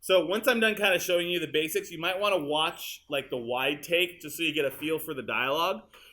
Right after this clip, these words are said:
And then, like, there's one part where she says, Oh, come on, in a very whiny tone.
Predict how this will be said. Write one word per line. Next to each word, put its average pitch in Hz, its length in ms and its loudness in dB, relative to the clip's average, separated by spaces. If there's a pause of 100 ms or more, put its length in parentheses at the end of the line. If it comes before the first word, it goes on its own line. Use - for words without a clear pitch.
(120)
And 143 140 -4
then, 202 200 0 (460)
like, 147 200 2 (220)
there's 156 200 -2
one 185 180 4
part 196 180 2
where 180 100 -2
she 180 140 -6
says, 185 420 2 (200)
Oh, 453 160 4
come 466 180 0 (560)
on, 160 200 2
in 147 100 -4
a 151 40 -2
very 151 320 2
whiny 147 340 0
tone. 208 440 -2